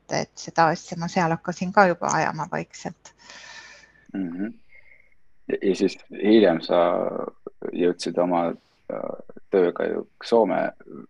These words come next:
Speaker 2: välisministeeriumisse, et kus, kus roll nii-öelda siis nagu, kuidas siis öelda,
Speaker 1: No see
Speaker 2: sama
Speaker 1: oli
Speaker 2: tööga
Speaker 1: jah.
Speaker 2: teistpidises suunas või?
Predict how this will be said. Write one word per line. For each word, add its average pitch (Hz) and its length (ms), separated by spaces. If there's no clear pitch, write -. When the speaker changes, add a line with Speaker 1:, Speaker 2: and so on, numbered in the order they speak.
Speaker 2:
välisministeeriumisse, 80 1300
et - 480
kus, - 260
kus - 220
roll 85 360
nii-öelda 80 400
siis 82 240
nagu, 80 240
kuidas - 240
siis - 180
öelda, 82 300
Speaker 1:
No 240 100
see - 140
Speaker 2:
sama - 140
Speaker 1:
oli 262 100
Speaker 2:
tööga - 180
Speaker 1:
jah. 95 80
Speaker 2:
teistpidises 95 440
suunas 110 360
või? 85 140